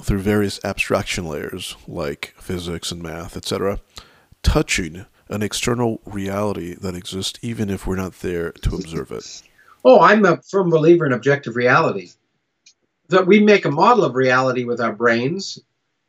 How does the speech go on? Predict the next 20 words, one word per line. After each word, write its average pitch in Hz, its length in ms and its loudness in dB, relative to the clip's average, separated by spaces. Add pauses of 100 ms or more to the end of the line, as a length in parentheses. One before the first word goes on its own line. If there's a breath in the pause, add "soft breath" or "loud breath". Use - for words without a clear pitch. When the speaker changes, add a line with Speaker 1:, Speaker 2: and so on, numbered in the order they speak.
(140)
Speaker 2:
and, 139 420 4
um, 131 400 2 (140)
and 143 160 4
when 156 100 6
it's 151 120 2
accurate, 165 520 4
we 135 80 0
survive. 151 640 0 (1200)
And, 143 300 0
uh, 143 260 6
that's 175 240 4
basically, 165 640 4
and 170 220 2
so - 80 2
I 226 140 8
think 233 160 -2
mathematics 240 640 4
is 151 120 -2
a 147 60 -6
human, 190 460 -2